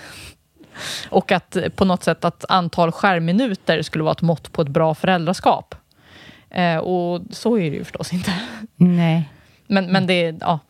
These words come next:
Speaker 1: det kan lätt verka så.
Speaker 2: Mm.
Speaker 1: Men, och då är det himla viktigt att,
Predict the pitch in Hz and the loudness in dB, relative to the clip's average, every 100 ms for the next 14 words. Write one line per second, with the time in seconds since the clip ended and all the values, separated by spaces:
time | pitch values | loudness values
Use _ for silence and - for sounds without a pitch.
0 | - 180 190 170 - - - 170 185 165 | -6 0 0 0 -4 -14 -10 0 0 0
1 | - - - 156 _ _ _ _ - 175 | -4 -4 -4 -6 _ _ _ _ 2 4
2 | 165 208 202 170 180 190 185 170 151 156 | 6 4 2 0 2 2 2 0 0 -2
3 | - 160 - - - - - | -4 -8 -8 -10 -12 -12 -20